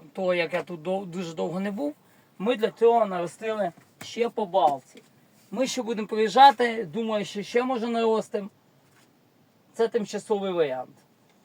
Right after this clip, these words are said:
Ну, це так точно тимчасовий, а це, о, такий, ну, прям хороший, але все, ми все одно все будемо змінювати. Так що такий об'єм роботи ми зробили.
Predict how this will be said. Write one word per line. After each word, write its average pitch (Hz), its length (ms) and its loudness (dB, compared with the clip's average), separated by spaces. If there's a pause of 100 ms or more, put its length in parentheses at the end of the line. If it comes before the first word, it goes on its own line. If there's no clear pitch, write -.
(560)
Ну, 226 320 -8
це 262 200 4
так 269 140 0
точно - 360 -4
тимчасовий, 156 760 -12
а 180 120 0
це, 277 460 -2
о, 226 180 -4 (420)
такий, 233 420 -10
ну, 208 120 -10
прям 190 340 -4
хороший, 208 440 0 (200)
але 180 220 -6
все, 247 560 2
ми 196 160 -4
все 185 220 -6
одно 190 180 -4
все 185 200 -4
будемо 170 320 -8
змінювати. 139 480 -14 (400)
Так 233 200 4
що 240 180 2
такий 233 340 0
об'єм 202 280 2
роботи 190 360 -4
ми 180 120 -6
зробили. 151 440 -8